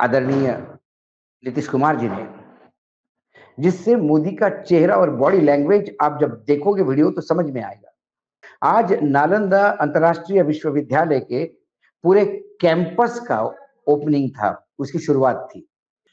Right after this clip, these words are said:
और उसकी शुरुआत के उस प्रोग्राम में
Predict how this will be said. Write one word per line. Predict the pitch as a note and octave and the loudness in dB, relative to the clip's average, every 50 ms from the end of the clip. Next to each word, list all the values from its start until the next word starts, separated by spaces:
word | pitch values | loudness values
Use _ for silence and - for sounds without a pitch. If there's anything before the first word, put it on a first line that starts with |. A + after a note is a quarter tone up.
| _ _ - | _ _ 0
और | - F3 G3 | 0 0 0
उसकी | G#3+ G#3 F#3+ G3+ - C4+ B3 | 0 -2 -4 -4 -2 -4 -4
शुरुआत | F3 - - - F3+ E3 E3+ G3 A3+ A3+ A3 A3 - - - | -4 -4 -2 0 2 4 4 4 4 2 2 0 -4 -6 -4
के | D#3+ C#3 B2+ B2+ B2+ - _ _ _ _ _ - | -2 -2 -2 -4 -6 -12 _ _ _ _ _ -6
उस | D#3 D3 - - _ _ _ _ _ - | -6 -6 -6 -10 _ _ _ _ _ -2
प्रोग्राम | D3 D3 C3+ C#3 C#3+ C3 A2+ | 0 0 2 4 2 2 0
में | G#2 G#2 G#2 G2+ | -2 -6 -6 -8